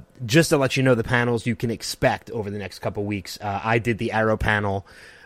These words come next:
uh, the, one of the, a couple Arrow panels with, uh, Paul Blackthorne,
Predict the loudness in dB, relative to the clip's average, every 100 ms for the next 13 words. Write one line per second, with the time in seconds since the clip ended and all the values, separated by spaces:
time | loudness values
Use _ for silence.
0 | -6 -2 -2 -4 -8 2 6 6 4 0
1 | -8 -12 -2 0 0 -2 0 2 2 0
2 | -2 -2 -2 -4 -4 -6 -8 -6 -4 -4
3 | -4 -4 -2 -4 -6 4 4 6 2 2
4 | 0 0 -2 -8